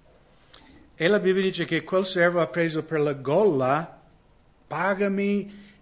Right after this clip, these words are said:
e, e quando non ha, quell'altro servo ha chiesto pietà, e il primo servo non ha avuto pietà,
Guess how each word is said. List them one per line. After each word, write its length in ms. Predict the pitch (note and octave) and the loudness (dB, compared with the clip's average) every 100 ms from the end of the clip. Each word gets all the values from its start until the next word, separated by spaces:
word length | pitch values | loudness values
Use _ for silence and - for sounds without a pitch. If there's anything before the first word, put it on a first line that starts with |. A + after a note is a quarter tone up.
| - | -12
e, 360 | - D#3 D#3 | -4 -2 -2
e 200 | - D#3 | -6 -8
quando 340 | D3+ G3 G#3+ F#3+ | -4 -2 -2 -2
non 200 | F3+ F3+ | -2 -4
ha, 160 | F3 - - - - | -6 -10 -18 -20 -4
quell'altro 420 | E3+ E3 F#3+ F#3 | 2 2 2 -2
servo 260 | E3 E3 | -2 0
ha 40 | E3 | 0
chiesto 360 | E3 D3+ - | -2 -6 -6
pietà, 680 | D3 D3+ C#3 D3 D3+ F#3 E3 - _ _ _ _ _ _ _ _ _ _ _ _ _ - - _ | -6 -6 -6 -4 -4 -4 -8 -18 _ _ _ _ _ _ _ _ _ _ _ _ _ -20 -20 _
e 220 | D3 C#3 | -8 -4
il 120 | C3 | -4
primo 280 | C3 D#3+ D#3+ | -4 -4 -4
servo 300 | C#3 D3+ C#3 | -4 -4 -4
non 140 | C3 B2+ | -4 -4
ha 60 | |
avuto 260 | A#2+ B2 C3 | -6 -8 -10
pietà, 500 | - A#2+ C#3 C#3 | -10 -10 -6 -8